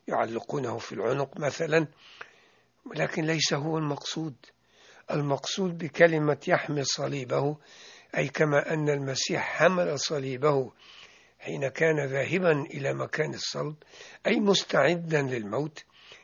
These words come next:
إذن إن أراد أحد أن يتبع المسيح فلينكر نفسه. إن أراد أن يأتي وراء يسوع المسيح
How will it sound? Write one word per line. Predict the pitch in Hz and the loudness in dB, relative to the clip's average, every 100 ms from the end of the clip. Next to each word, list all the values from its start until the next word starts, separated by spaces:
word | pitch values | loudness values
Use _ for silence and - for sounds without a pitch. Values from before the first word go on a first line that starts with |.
| _ | _
إذن | - 196 208 202 - _ _ - | 0 4 4 2 -10 _ _ -6
إن | 143 | -4
أراد | - 127 147 196 190 185 | -2 4 10 10 10 6
أحد | 180 151 165 165 | 2 4 4 4
أن | 175 165 156 | 2 0 0
يتبع | 147 165 160 156 143 | 4 4 4 4 4
المسيح | 147 143 - 151 135 - _ - - - _ | 4 0 0 -2 -4 -6 _ -20 -20 -20 _
فلينكر | - 151 135 135 143 131 - 127 | -4 -4 -2 -2 -2 -4 -6 -6
نفسه. | 123 113 - - 113 101 - _ - - - | -6 -8 -8 -10 -12 -16 -20 _ -20 -20 -16
إن | 160 | -8
أراد | - 135 147 147 | -4 0 0 0
أن | 143 - 135 | 0 -2 -2
يأتي | 139 156 - 151 | -2 -2 -2 -2
وراء | 139 143 180 180 | 0 2 2 2
يسوع | 180 156 196 156 | 0 -2 2 2
المسيح | 156 156 - 98 | 2 -2 -2 -4